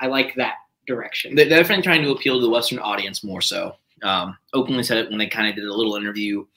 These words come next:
Speaker 2: I believe, on the PlayStation blog, not long after the reveal of sixteen. Uh, gameplay, I mean, we're looking at just atmosphere, uh,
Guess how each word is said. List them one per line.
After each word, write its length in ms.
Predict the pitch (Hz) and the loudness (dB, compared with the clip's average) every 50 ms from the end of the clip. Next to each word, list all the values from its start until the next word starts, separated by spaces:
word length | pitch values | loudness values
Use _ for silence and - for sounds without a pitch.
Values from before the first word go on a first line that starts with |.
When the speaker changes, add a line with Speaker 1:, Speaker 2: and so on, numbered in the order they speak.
| - - - - - - _ _ _ _ _ _ _ _ _ _ - - | -20 -20 -18 -18 -20 -20 _ _ _ _ _ _ _ _ _ _ 2 4
Speaker 2:
I 60 | 127 | 4
believe, 200 | 117 123 135 131 | 6 6 6 6
on 100 | 123 117 | 6 2
the 60 | 117 | 0
PlayStation 400 | - 120 117 113 107 104 110 107 | 2 0 0 2 0 -4 -6 -6
blog, 360 | 90 95 104 101 98 98 98 - - _ _ _ _ _ _ _ _ _ _ 113 113 | -4 -2 -2 0 0 -2 -4 -8 -14 _ _ _ _ _ _ _ _ _ _ -12 -2
not 240 | 117 123 127 - 135 | 2 4 4 4 4
long 200 | 131 131 123 104 | 2 2 2 0
after 280 | 98 107 110 - 123 117 | 0 0 0 0 0 2
the 80 | 120 | 4
reveal 560 | 123 117 113 113 117 107 107 104 123 143 151 - _ _ _ _ _ _ - | 6 6 6 6 4 4 2 2 2 0 -2 -6 _ _ _ _ _ _ -2
of 140 | 117 120 120 | 0 2 2
sixteen. 680 | - - 147 - - - 165 156 156 165 170 170 - _ _ _ _ _ _ _ _ - | 4 2 2 2 2 2 4 4 4 4 2 -2 -6 _ _ _ _ _ _ _ _ 0
Uh, 300 | 107 107 101 98 95 - - - | 2 4 4 4 4 2 2 2
gameplay, 520 | 117 120 123 120 123 131 123 123 - - - _ _ - 117 | 2 2 2 2 2 2 2 2 2 -2 -6 _ _ -12 -8
I 60 | 110 | -4
mean, 160 | 113 113 110 | -2 -2 0
we're 120 | 117 123 123 | 0 0 0
looking 280 | 123 117 - 113 107 | 0 -2 -2 0 0
at 140 | 101 95 - | 0 0 0
just 200 | - 104 - - | -4 -6 -4 0
atmosphere, 1120 | - 139 151 127 147 147 143 - - - 147 139 135 131 127 127 123 120 120 117 120 120 - 87 | 4 6 6 6 4 2 -2 0 2 6 6 6 8 6 6 6 6 4 4 2 0 -4 -8 -8
uh, 260 | 87 87 90 - | -8 -8 -8 -10